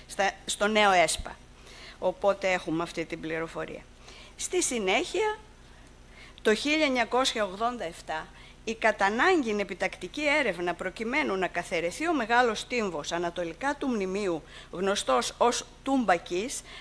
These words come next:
απέδωσε τρεις ασύλλητους τάφους με μορφή θήκης. Όλοι ήταν μεταγενέστεροι της δημιουργίας του τύμβου, καθώς τα σκάματα που ανοίχτηκαν για την κατασκευή τους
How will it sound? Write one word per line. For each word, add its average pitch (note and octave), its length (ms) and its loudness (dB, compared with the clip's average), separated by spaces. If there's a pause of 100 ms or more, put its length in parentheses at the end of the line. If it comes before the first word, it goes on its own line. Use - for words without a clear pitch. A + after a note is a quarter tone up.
(120)
απέδωσε G4 600 2
τρεις - 320 -4
ασύλλητους A#3+ 600 -4
τάφους F#3+ 420 2
με F#3+ 140 -4
μορφή F3+ 340 -6
θήκης. - 520 -10 (440)
Όλοι E4 300 6
ήταν F4 200 2
μεταγενέστεροι A#3+ 840 -2
της F3 180 -10
δημιουργίας E3+ 560 -4
του E3 120 -10
τύμβου, F3+ 480 -4 (280)
καθώς C#4+ 300 -2
τα D#4+ 120 -2
σκάματα A3+ 600 0
που F#3 160 -2
ανοίχτηκαν F#3 560 -4
για E3+ 120 -6
την F3 120 -14
κατασκευή F#3 680 -6
τους F4+ 280 -6